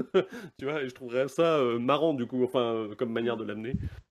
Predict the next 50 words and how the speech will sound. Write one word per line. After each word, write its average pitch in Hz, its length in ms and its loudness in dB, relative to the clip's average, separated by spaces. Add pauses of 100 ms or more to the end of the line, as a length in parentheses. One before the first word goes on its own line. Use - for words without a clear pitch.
(220)
Après, 120 260 2
c'est 160 120 0
rigolo, 143 280 2
il 156 60 6
y 147 40 4
a - 40 2
des 117 100 6
gens 127 140 2
qui 120 180 -4
ont, 107 280 -2
sur 113 120 -4
le 101 60 -6
forum, 131 380 0
mais 104 80 0
alors 95 100 2
du 101 80 -2
coup, - 140 -6
on, 98 240 -2
ça - 120 -10
rentre 113 200 -4
un - 100 -20
peu 127 80 -6
dans 123 80 2
les 117 100 2
parties 110 240 -2
spoilers, 123 320 -2
je 113 80 -2
vais 101 60 -2
pas 123 140 4
en 120 80 2
dire 117 180 -2
plus, 151 220 -4
mais 107 60 -2
il - 20 -2
y 101 40 -2
a - 20 -6
des 110 80 0
gens 131 140 2
qui 131 100 -4
ont, 101 300 0
qui - 680 -10
ont, 95 460 0
en 107 40 2
regardant 107 420 4
le, 95 240 4
le, 90 220 -2
le, 92 160 -4
le 92 160 -4
pré-teasing 113 500 -4
de, 101 140 2